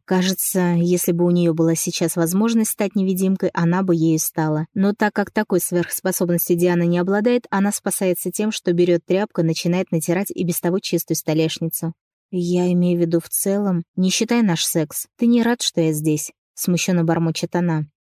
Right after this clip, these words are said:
«У тебя это на лице написано. Да и тот факт, что ты избегаешь простого общения со мной и даже отказываешься есть мою еду, говорит о многом». Молчу. Не собираюсь отрицать или переубеждать Диану. Наоборот, мне стоит, наконец, поговорить с ней на чистоту, доходчиво объяснив свою позицию.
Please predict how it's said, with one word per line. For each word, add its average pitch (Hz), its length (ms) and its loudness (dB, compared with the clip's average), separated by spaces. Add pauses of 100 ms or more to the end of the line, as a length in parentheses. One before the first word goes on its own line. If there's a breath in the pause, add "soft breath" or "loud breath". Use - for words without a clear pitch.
«У 185 60 -2
тебя 214 240 2
это 214 160 0
на 180 100 4
лице 175 320 0
написано. 165 720 0
Да 175 220 -2
и 214 140 2
тот 233 160 0
факт, 240 240 -4
что - 180 -4
ты 214 160 0
избегаешь 202 460 -2
простого 190 360 -2
общения 175 380 0
со 175 160 -2
мной 185 240 0
и 185 60 0
даже 170 260 2
отказываешься 170 680 0
есть 165 380 0
мою 175 260 0
еду, 165 360 0 (180)
говорит 180 340 0
о 196 60 0
многом». 175 440 0 (200)
Молчу. 165 540 0 (100)
Не 196 160 2
собираюсь 220 440 2
отрицать 214 500 -2
или 190 240 2
переубеждать 175 580 2
Диану. 156 560 2
Наоборот, 170 600 2 (240)
мне 202 220 2
стоит, 233 300 0
наконец, 208 400 0
поговорить 190 440 -2
с - 80 -4
ней 180 120 2
на 170 140 0
чистоту, 180 480 -2
доходчиво 185 500 0
объяснив 165 400 -2
свою 156 300 -2
позицию. 156 640 -2